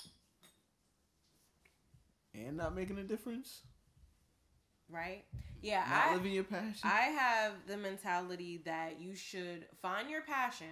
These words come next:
Speaker 2: and then use your passion to help others.
Speaker 1: And they, don't say that you can't do that, 'cause you can. 'Cause if your passion is, like,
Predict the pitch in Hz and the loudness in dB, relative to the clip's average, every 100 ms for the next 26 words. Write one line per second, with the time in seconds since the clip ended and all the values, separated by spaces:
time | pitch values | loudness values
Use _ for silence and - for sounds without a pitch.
0 | 170 220 _ _ _ _ _ 185 190 190 | -12 -18 _ _ _ _ _ -6 -4 -6
1 | 190 247 254 240 220 202 196 190 180 180 | -4 -4 -4 -6 -2 -2 -2 -6 -8 -8
2 | 175 175 - 165 - - - - _ _ | -6 -6 -6 -8 -10 -20 -20 -20 _ _
3 | _ _ - - 139 143 143 143 135 156 | _ _ -12 -6 -6 -6 -8 -8 -2 0
4 | 196 196 190 160 - 131 151 131 147 131 | 0 0 -2 -2 -6 -6 -4 -2 -2 -2
5 | 110 - 127 120 - 170 101 113 120 127 | -4 -4 -8 -6 -6 -6 -6 -6 -6 -2
6 | 170 147 151 165 165 131 123 113 104 104 | -2 -2 0 0 0 -4 -8 -8 -6 -6
7 | 95 92 | -6 -12